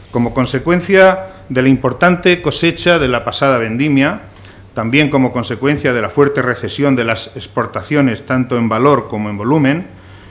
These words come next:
el aumento de las importaciones también, todo ello coincidiendo además con una notable aceleración de la bajada del consumo interno que se viene registrando en nuestro país desde hace años.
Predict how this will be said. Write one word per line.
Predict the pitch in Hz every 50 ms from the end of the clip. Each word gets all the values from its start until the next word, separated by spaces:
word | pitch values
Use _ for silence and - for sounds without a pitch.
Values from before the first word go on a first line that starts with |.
| - - - -
el | - 117 123
aumento | 120 123 139 160 170 156 - 143
de | 127 123
las | 117 110 - -
importaciones | 117 101 95 110 110 - - 101 - - 151 147 135 127 135 160 - -
también, | - - 92 98 110 127 143 143 139 143 151 - - - - - - -
todo | - 151 156 151 151
ello | 156 156 151 170 180 180 165 -
coincidiendo | 135 127 120 - - 117 113 135 147 151 151 151
además | 143 135 127 131 143 160 156 -
con | - - 104 113
una | 131 139 147 156 151
notable | 135 123 120 120 107 - 151 151 143 147 151 156 156 151 -
aceleración | - 151 151 - 139 139 143 127 123 107 - 139 143 147 139
de | 123
la | 113 113
bajada | 110 104 98 - - 139 139 135
del | 131 120 113 104
consumo | 95 - 104 101 95 - 143 143 135 117
interno | 107 101 95 139 131 127 127 131 131 127 127 - - - - - - -
que | 151 117
se | - 135
viene | 123 139 147 143 131 120
registrando | 123 147 - - 127 - - - 139 135 135 135 131 135 139 -
en | 123 117 120
nuestro | 131 139 131 - 139 131 110
país | 110 107 113 117 113 110 98 -
desde | 107 101 101 110
hace | 104 98 - 101
años. | 87 90 92 92 98